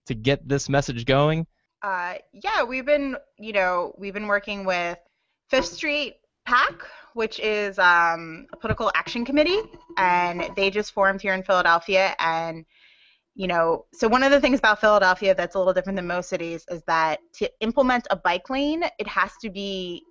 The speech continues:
Speaker 2: it's a political thing. Um, it's not a planner who has to say, "Okay, this is a bike lane and this should go here."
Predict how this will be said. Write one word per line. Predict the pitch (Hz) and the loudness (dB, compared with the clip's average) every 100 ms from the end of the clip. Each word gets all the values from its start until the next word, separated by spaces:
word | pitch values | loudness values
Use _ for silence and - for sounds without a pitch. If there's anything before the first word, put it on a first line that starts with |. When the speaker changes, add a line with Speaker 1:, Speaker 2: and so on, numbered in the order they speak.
| _ - | _ -10
Speaker 2:
it's | 190 | -6
a | - | -6
political | - 185 190 277 | 0 0 2 2
thing. | 311 311 311 - _ - | 4 2 0 -4 _ -2
Um, | 170 165 165 175 | 4 4 4 -2
it's | - 196 | -8 0
not | 185 | 0
a | 196 | 0
planner | - 175 170 202 226 | -4 -2 0 0 2
who | 208 | 2
has | 180 | 0
to | 170 | 0
say, | 175 185 | -2 0
"Okay, | 233 190 | -2 -4
this | 185 | -4
is | 233 | -4
a | 202 | -2
bike | 180 180 | -2 -2
lane | 220 214 | -4 -4
and | 196 165 170 | -4 -4 -6
this | 170 | -6
should | 190 165 | -6 -2
go | 165 | -2
here." | 190 233 254 | -2 0 0